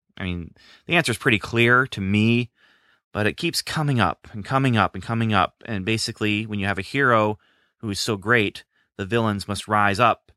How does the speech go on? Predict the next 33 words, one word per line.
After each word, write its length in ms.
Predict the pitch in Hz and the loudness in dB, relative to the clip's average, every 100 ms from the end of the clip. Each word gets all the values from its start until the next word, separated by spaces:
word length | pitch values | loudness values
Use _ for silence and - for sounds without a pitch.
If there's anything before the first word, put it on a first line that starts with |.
| _ | _
to 120 | - 110 | -10 -8
respond 760 | 90 - - 120 95 73 80 - _ _ _ _ _ - | -6 -4 0 2 2 0 -8 -16 _ _ _ _ _ -14
to, 480 | - 95 92 87 - | -6 -4 -2 -4 -8
to 120 | - | -8
what 160 | 95 95 | -6 -4
that, 160 | 90 - - | -6 -8 -10
that 140 | 85 | -10
hero 240 | 87 95 85 | -6 -6 -6
can 180 | 90 85 | -8 -6
do. 320 | 90 85 82 - _ _ _ _ _ _ _ 120 | -4 -4 -8 -14 _ _ _ _ _ _ _ 0
Anyway, 320 | 127 104 98 | 2 2 2
this 140 | 110 | 0
scientist 500 | - 117 110 110 - | 0 0 0 -4 -6
hates 460 | - 139 - - - _ _ | -2 -2 -2 -6 -8 _ _
John 240 | - 107 95 | 0 0 0
Carter 420 | - 92 92 90 _ _ _ | 0 2 2 -2 _ _ _
and 140 | - 101 | -6 -2
what 140 | 92 | 0
John 220 | 92 95 | 0 0
Carter 440 | 90 95 90 90 87 _ _ _ | 0 0 2 -2 -6 _ _ _
has 200 | 90 90 | -6 -2
done, 220 | 98 90 | 0 0
and 80 | 90 | -2
so 80 | 95 | -6
he's 100 | - | -6
created 360 | - 95 90 | -4 -4 -4
some 180 | - 92 | -6 -6
sort 220 | - 95 | -4 -4
of 140 | 85 78 | -4 -4
thing 460 | - 101 98 87 - | 0 2 0 -4 -10
that's 140 | 92 | -12
going 220 | - 92 | -8 -6
to 360 | 87 95 85 82 | -6 -6 -6 -10